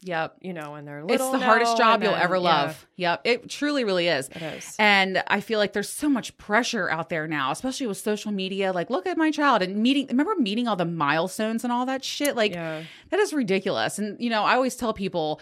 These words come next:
Speaker 1: you just do the best that you can. You know, my daughter slept with me for four and a half years.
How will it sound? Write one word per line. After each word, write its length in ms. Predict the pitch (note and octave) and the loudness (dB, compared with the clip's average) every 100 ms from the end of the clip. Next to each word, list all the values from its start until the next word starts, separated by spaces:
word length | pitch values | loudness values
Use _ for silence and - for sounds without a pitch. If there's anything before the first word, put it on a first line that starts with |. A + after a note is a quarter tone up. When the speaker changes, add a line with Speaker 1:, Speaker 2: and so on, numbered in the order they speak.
| - | -8
Speaker 1:
you 120 | - A#3 | -4 0
just 240 | G4 - | 0 0
do 120 | A#3+ | 0
the 80 | G3+ | 2
best 220 | F3 F3 | 2 2
that 140 | G3 - | 2 0
you 140 | F3 | -2
can. 340 | F#3 F3+ C3+ D3 | -4 -2 -2 -2
You 140 | F3 | -2
know, 280 | E3 D#3+ D#3 | 0 0 0
my 200 | E3 F3+ | 0 0
daughter 320 | F#3+ F#3+ G3 | 2 2 0
slept 320 | F#3 F#3+ - | 0 0 0
with 120 | - | -2
me 300 | F3+ D3+ D3+ | -2 -2 -2
for 220 | F3 - F3 | -4 -8 -6
four 200 | F3+ D#3+ | -2 -2
and 100 | D#3+ | -2
a 20 | |
half 240 | D#3 D3 | -4 -6
years. 420 | F3 F3 - - | -6 -6 -8 -14